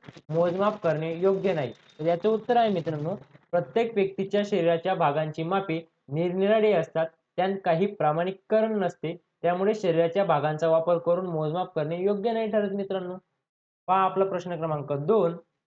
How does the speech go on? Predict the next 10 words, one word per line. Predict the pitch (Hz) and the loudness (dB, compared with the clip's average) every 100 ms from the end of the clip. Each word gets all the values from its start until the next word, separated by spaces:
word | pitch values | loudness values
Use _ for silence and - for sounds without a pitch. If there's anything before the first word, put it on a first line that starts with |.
| _ _ _ _ 165 | _ _ _ _ 0
ठराविक | 175 202 247 - | 2 4 0 2
कालावधीनंतर | 180 175 170 175 226 190 143 151 165 - | 2 2 2 0 0 -2 -2 -4 -6 -2
वजन | 147 170 214 | 0 2 2
व | 220 214 | 2 2
मापे | 202 202 202 151 | 2 0 0 -6
प्रमाणित | - 165 180 196 202 | -2 -2 0 -2 -2
करून | 175 175 165 | -2 -2 -2
घेणे | 151 160 - | -2 -2 -4
आवश्यक | - 135 156 - 202 | -2 -2 -2 -2 0
असते. | 202 202 | 0 -2